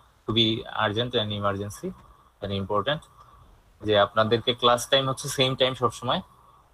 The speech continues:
এই টাইমের আগে আমি আপনাদেরকে নক দিব যে আমরা class শুরু করতে যাচ্ছি। একটু খেয়াল রাখবেন এই টাইমে আপনারা WhatsApp-এ থাকবেন, আপনারা তখন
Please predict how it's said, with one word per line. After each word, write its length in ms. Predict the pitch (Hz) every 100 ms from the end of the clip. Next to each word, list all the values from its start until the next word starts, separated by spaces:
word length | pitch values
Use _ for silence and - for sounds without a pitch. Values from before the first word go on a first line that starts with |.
| _ -
এই 160 | 123
টাইমের 520 | 123 123 123 131 156 - - - - -
আগে 340 | - 107 135 139
আমি 280 | 113 117
আপনাদেরকে 680 | 107 - 107 104 101 104 101 98 - _ _ _ _ _
নক 200 | 107 110
দিব 240 | 113 120 127
যে 160 | 117
আমরা 480 | 107 101 101 98 95 - - _ _ _ _ _ - - _ _ _ - _
class 200 | - 104
শুরু 220 | - 113
করতে 240 | 110 104 110
যাচ্ছি। 300 | 95 - 143 - _ _ _ _ _ _ _ _
একটু 200 | - -
খেয়াল 220 | 143 160 139
রাখবেন 340 | 104 92 95
এই 100 | 98
টাইমে 320 | 95 95 92
আপনারা 300 | 87 - 98
WhatsApp-এ 420 | 98 101 - 107
থাকবেন, 400 | 98 107 101 127
আপনারা 380 | 123 - - 104
তখন 300 | 98 - 107